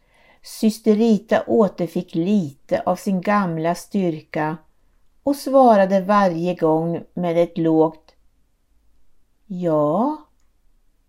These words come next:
på den återkommande frågan "Minns du?"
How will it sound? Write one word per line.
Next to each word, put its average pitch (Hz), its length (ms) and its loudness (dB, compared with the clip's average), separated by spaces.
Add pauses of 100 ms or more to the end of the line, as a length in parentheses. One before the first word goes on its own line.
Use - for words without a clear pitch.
(720)
på 240 120 2
den 226 200 2
återkommande 190 920 2
frågan 156 760 -2 (760)
"Minns 165 520 -6
du?" 214 340 0